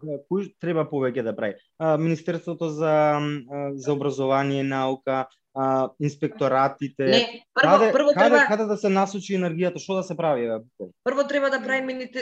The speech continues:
Speaker 2: Министерството за труд и социјална политика и локалните власти.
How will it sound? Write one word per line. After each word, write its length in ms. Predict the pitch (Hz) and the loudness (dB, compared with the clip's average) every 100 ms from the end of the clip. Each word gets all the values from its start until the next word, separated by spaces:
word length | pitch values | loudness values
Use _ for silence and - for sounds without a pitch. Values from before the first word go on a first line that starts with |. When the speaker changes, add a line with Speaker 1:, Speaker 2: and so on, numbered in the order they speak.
| - | -2
Speaker 2:
Министерството 680 | 240 240 233 269 - 254 247 | 0 0 0 -2 -2 -6 -2
за 100 | 247 | -2
труд 240 | 233 233 | -2 -8
и 60 | 233 | -8
социјална 560 | 214 - 202 196 202 | -10 -4 0 0 -2
политика 480 | 202 220 277 269 285 - - | -4 -6 -4 -2 -2 -2 -6
и 80 | 196 | 0
локалните 640 | 240 240 226 233 214 196 | 2 4 4 4 4 2
власти. 540 | 165 151 139 - 101 | 0 0 0 -4 -16